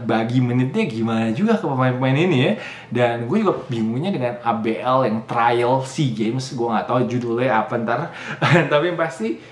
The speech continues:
gue bingung nih pemain asingnya boleh berapa banyak ya. <laughs> Belum lagi juga si Love masih ada B-Boy yang dihitung lokal, ada Daniel Wenas, ada Sandi, uh, Sandi, Sandi Ferbiansyah, gue nggak tahu nih, kayaknya udah sembuh sih dari cedera patah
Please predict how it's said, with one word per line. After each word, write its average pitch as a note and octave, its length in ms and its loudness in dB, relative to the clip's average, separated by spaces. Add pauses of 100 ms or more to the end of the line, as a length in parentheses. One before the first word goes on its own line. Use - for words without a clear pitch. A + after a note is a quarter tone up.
(220)
gue F3 160 -4
bingung G3+ 240 2
nih C4 80 -4
pemain C#3+ 400 0
asingnya G3 320 -2
boleh A#2 240 -2
berapa A2 240 -8
banyak A#2 640 -6
ya. - 140 -12 (420)
<laughs> - 400 -2
Belum C3 160 2
lagi C3 320 -2
juga A2+ 160 2
si A#2 160 -2
Love C3 240 2
masih G#2+ 240 -4
ada G2 160 -4
B-Boy C#3+ 560 0
yang B2+ 80 -4
dihitung A2 320 0
lokal, G#2 480 2
ada F#2+ 400 -6
Daniel G#2+ 480 0
Wenas, D3+ 480 -2
ada G2 160 -10
Sandi, C3+ 720 -2 (320)
uh, G#2 320 0
Sandi, B2 320 -4 (160)
Sandi C3 320 -4
Ferbiansyah, C#3 560 0
gue G#3 80 0
nggak G3+ 160 2
tahu - 80 0
nih, - 80 -2
kayaknya F#3 160 -2
udah F#3 160 0
sembuh F#3+ 240 2
sih A#2 160 -2
dari A2 240 -2
cedera A2 320 -2
patah A2 560 -4